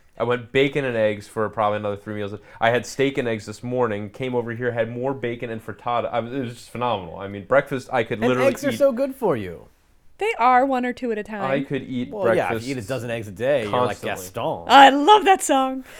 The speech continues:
Speaker 3: <laughs> I was thinking it. I can't believe you brought it up.
Speaker 1: I do love breakfast.
Speaker 3: Oh,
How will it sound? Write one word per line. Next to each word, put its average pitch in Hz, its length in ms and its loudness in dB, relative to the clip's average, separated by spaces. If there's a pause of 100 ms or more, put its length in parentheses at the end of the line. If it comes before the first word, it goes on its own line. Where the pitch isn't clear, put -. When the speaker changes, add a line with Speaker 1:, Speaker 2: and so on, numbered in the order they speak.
(240)
Speaker 3:
<laughs> - 0 -
I 508 840 8
was 466 200 10
thinking 370 440 2
it. 302 120 4
I - 80 4
can't 311 260 2
believe 269 280 0
you 262 100 0
brought 220 220 2
it 226 100 -4
up. 233 280 -10
Speaker 1:
I 107 120 -6
do 98 260 -10
love 90 260 -6
breakfast. 90 500 -12 (280)
Speaker 3:
Oh, 311 240 -6